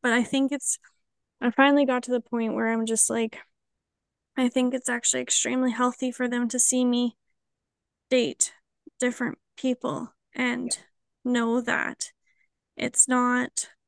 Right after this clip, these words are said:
Speaker 1: that's not how it always goes. And if you're getting treated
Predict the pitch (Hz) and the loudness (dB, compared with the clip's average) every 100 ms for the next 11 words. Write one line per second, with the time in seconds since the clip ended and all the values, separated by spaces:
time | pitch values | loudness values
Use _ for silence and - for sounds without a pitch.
0 | _ _ _ _ _ _ _ - 247 - | _ _ _ _ _ _ _ -6 -2 2
1 | 277 254 277 269 254 254 240 247 240 233 | 0 2 0 2 2 2 0 -2 -4 -4
2 | - _ _ _ _ - 254 247 247 240 | -8 _ _ _ _ 0 2 4 4 0
3 | 240 254 254 254 254 247 - 254 247 233 | -2 -2 0 0 0 0 -2 -2 -2 -4